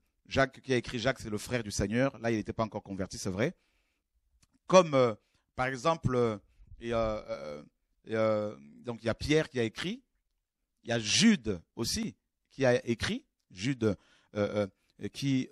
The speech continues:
était le frère du Seigneur, il n'était pas encore converti. Et vous allez voir que avant sa crucifixion, les dis-, les disciples, les apôtres connaissaient le nom du Père. Ils le connaissaient, Jésus l'a dit. « Je fais connaître ton nom. »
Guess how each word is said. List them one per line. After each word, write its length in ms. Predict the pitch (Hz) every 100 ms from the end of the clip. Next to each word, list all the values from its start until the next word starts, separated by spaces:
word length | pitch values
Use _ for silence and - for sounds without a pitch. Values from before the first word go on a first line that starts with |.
| -
était 280 | 113 - 123
le 80 |
frère 200 | 107 131
du 80 | 113
Seigneur, 380 | 98 104 120 127 -
il 60 |
n'était 140 | 110 113
pas 120 | 120
encore 180 | 113 -
converti. 460 | 101 95 - 208
Et 60 | 175
vous 100 | 120
allez 100 | 185
voir 280 | 196 220 196
que 200 | 151 135 _ _ _ _ _ _ -
avant 320 | 151 139 220
sa 140 | -
crucifixion, 680 | 156 139 131 - - 175 208 _ _ _ -
les 160 | 127
dis-, 300 | 120 147 139 -
les 100 | 131
disciples, 560 | 131 - 196 196 208 -
les 140 | 120
apôtres 380 | 127 185 185 -
connaissaient 520 | - 185 175 160 202 196
le 120 | 147
nom 280 | 139 208 269
du 140 | 165
Père. 380 | - 135 95 - _ _ _ _ _ _ _ _ -
Ils 120 | 262
le 100 | 247
connaissaient, 480 | 233 233 - 233 -
Jésus 280 | 165 220
l'a 100 | 247
dit. « 240 | 190 220 - - _ _ _ _ _ _
Je 140 | - 202
fais 140 | 208
connaître 240 | 196 196 -
ton 120 | 185
nom. » 240 | 214 214